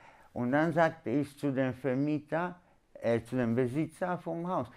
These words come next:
sag ich, „Weißt du was, die Wohnung nebenan, ich will nicht den Typ da rausdrängen, gib mir diese Wohnung.“ Und er sagt, „Okay, geh zum Amt,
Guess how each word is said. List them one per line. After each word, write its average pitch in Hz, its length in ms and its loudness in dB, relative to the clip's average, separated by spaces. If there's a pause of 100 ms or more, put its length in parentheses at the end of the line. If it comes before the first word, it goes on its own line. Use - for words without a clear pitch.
(180)
sag 151 160 6
ich, 139 260 -6
„Weißt 143 280 -4
du 127 80 -8
was, 143 220 -6
die 120 200 -6
Wohnung 139 360 -6
nebenan, 139 720 -6 (380)
ich 135 300 -8
will 180 160 0
nicht 147 360 -4 (440)
den 139 420 2 (360)
Typ 165 240 6 (140)
da 123 340 4
rausdrängen, 180 1300 4 (320)
gib 226 200 8
mir 208 180 4
diese 123 520 0
Wohnung.“ 85 520 -4 (420)
Und 208 200 0
er 240 120 4
sagt, 220 320 2
„Okay, 220 400 4 (140)
geh 185 200 4
zum 143 360 0
Amt, 175 300 4